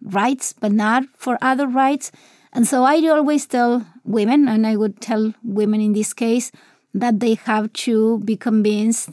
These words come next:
that their contributions are very important, that we have to accept that there are a lot of obstacles,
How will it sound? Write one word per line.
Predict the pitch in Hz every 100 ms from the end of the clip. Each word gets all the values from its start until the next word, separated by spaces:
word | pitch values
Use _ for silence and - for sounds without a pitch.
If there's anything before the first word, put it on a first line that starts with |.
| -
that | 202 233
their | 208 214
contributions | - 240 233 226 226 233 214
are | 214
very | 196 208
important, | 185 - 233 240 320 392 _ _ _ _ _ _ -
that | 190 233 226 220 -
we | 214
have | 226 233 214 -
to | - 226 220 214 208 214 -
accept | 220 - 233 226 208
that | 226 220 226
there | 220 214
are |
a | 220 233
lot | 220
of | 226 -
obstacles, | 277 - 302 277 320 349